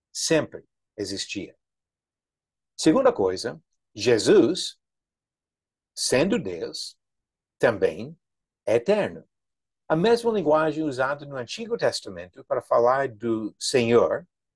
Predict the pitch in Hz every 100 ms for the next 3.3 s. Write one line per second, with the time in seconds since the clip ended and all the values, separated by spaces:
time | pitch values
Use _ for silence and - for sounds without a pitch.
0 | _ _ - 104 101 117 104 104 104 -
1 | 113 - 113 98 120 107 101 107 104 98
2 | 101 110 110 107 110 90 92 92 90 110
3 | 101 107 78